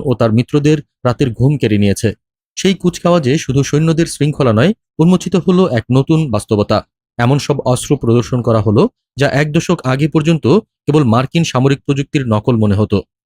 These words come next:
অথচ এখন চীন দেখাচ্ছে তারা কেবল নকল করে না, বরং উদ্ভাবনেও এগিয়ে যাচ্ছে। ক্ষুদ্র ড্রোন থেকে শুরু করে বিশাল সাবমেরিন ড্রোন, রোবোটিক নেকড়ে থেকে কৃত্রিম বুদ্ধিমত্তা নিয়ন্ত্রিত যুদ্ধযান, সবকিছুতেই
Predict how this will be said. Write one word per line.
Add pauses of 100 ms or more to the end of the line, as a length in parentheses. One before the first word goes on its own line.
(120)
অথচ (120)
এখন
চীন
দেখাচ্ছে (360)
তারা
কেবল (140)
নকল
করে
না, (320)
বরং
উদ্ভাবনেও (140)
এগিয়ে
যাচ্ছে। (500)
ক্ষুদ্র (100)
ড্রোন
থেকে
শুরু
করে
বিশাল
সাবমেরিন
ড্রোন, (380)
রোবোটিক
নেকড়ে
থেকে
কৃত্রিম
বুদ্ধিমত্তা
নিয়ন্ত্রিত (100)
যুদ্ধযান, (360)
সবকিছুতেই